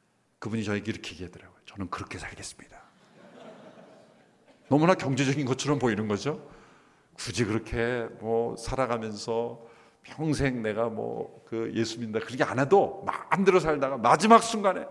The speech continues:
숨 넘어가기 전에 "나 예수 믿겠습니다." 똑같이 구원받는다면은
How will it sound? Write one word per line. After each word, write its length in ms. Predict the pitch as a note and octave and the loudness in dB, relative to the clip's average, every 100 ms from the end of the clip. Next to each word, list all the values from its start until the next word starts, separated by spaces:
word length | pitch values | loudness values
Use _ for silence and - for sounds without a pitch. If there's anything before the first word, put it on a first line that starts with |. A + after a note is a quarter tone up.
| - - - _ _ | -14 -20 -20 _ _
숨 220 | - E3+ | -6 0
넘어가기 560 | D3+ C#3 B2 A#2 A2+ - | 2 4 4 2 -2 -6
전에 460 | F2 E2 F#2+ G2 - _ _ _ _ _ | -4 -4 -6 -10 -16 _ _ _ _ _
"나 80 | - | -6
예수 200 | G2+ A2 | -4 -6
믿겠습니다." 580 | G2 G2 - C#2 C2+ - - _ _ _ _ _ _ _ _ _ _ _ - | -6 -6 -6 -8 -16 -20 -20 _ _ _ _ _ _ _ _ _ _ _ -4
똑같이 340 | - F#3+ - | 0 2 0
구원받는다면은 1080 | G3 F#3+ F#3+ F#3 F3 E3+ E3 D#3+ F3 E3+ | 0 2 4 2 2 2 2 0 -4 -8